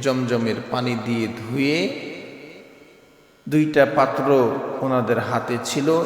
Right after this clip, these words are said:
একটাতে ঈমান আর একটাতে হিকমত। এই দুইটা পাত্রের পানি দিয়ে সম্পূর্ণ কলিজাটাকে ধুয়ে, হাড়কে ধুয়ে আবার নবীজির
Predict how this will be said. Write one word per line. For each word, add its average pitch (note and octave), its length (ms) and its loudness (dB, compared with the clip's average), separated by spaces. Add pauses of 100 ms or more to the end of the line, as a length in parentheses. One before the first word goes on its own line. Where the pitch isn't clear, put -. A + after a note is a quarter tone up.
একটাতে C3 560 0
ঈমান E3+ 600 0 (180)
আর A2+ 100 0
একটাতে B2+ 420 -4 (100)
হিকমত। A2+ 680 -4
এই B2+ 140 0
দুইটা C3+ 400 -2 (100)
পাত্রের C#3 460 0 (800)
পানি C3 360 2
দিয়ে B2+ 220 0
সম্পূর্ণ C3 920 0 (140)
কলিজাটাকে A#2+ 760 0
ধুয়ে, C3 440 0
হাড়কে A2 560 -2 (160)
ধুয়ে D3+ 300 0
আবার A#2 340 2
নবীজির A#2+ 560 0